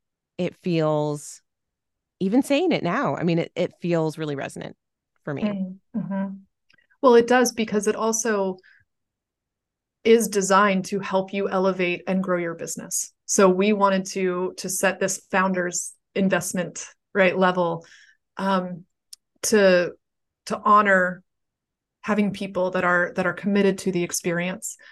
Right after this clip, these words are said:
Speaker 2: while also, um, wanting to provide a,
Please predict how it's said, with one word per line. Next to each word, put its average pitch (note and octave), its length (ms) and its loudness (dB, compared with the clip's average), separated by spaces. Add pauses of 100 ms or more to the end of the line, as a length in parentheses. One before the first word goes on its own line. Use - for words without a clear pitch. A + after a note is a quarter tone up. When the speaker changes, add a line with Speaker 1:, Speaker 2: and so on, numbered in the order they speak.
(400)
Speaker 2:
while F#3+ 260 2
also, F#3+ 680 0 (140)
um, F3 420 -4 (1000)
wanting G#3 280 2
to G3 120 -8
provide F#3 480 2
a, F3+ 460 -2